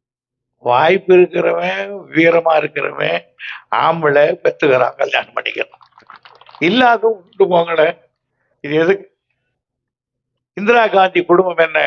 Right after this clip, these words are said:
உங்களாட்டம் தடின்னு வந்ததா? பண்டித ஜவஹர்லால் நேரு என்ன உங்களை போல் சாதாரண தொழில் பண்ணிட்டு வந்தவரா? அவங்க அப்பா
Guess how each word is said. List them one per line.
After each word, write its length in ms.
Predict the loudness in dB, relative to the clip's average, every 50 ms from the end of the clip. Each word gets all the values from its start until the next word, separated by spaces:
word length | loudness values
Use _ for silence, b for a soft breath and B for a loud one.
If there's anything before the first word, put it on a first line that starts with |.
| -4 -6 _ _ _ _ _ _ -6
உங்களாட்டம் 480 | -2 0 2 2 2 2 0 0 0 2
தடின்னு 340 | 2 2 2 0 0 -2
வந்ததா? 340 | -4 -4 -4 -4 -2 0 0 0 -2 -4 _ _ _ _ _ _ _ _ _ _ _ _ _ _ _ _ _ _ _ _ _ _ _ _ _ _ _ _ _ _ _ _ _ -8
பண்டித 300 | -6 -2 -2 -2 -2 0 2
ஜவஹர்லால் 520 | 2 2 4 4 4 4 4 2 2 0 0
நேரு 200 | 0 0 0 0 -2
என்ன 140 | -2 0 -2 -2 -2 -4 _ _ _ _ _ _ _
உங்களை 260 | -4 0 2 2 2 2
போல் 300 | 2 2 2 2 2 2 -2 -6 _ _ _ _ _ _ _ _ _ _ _ _ _ _ _ _ _ _ _ _ _
சாதாரண 500 | -4 -2 0 0 0 0 0 0 0 -2 -2
தொழில் 340 | 0 0 0 0 0 -2 -4
பண்ணிட்டு 300 | -6 -4 -6 -6 -4 -2
வந்தவரா? 380 | -2 0 0 0 0 2 2 0 0 -4 -10 -20 _ _ _ _ _ _ _ _ _ _ _ _ _ _ _ _ _ _ _ _ _ _ _ _ -2
அவங்க 200 | 0 2 2 0
அப்பா 180 | 2 2 2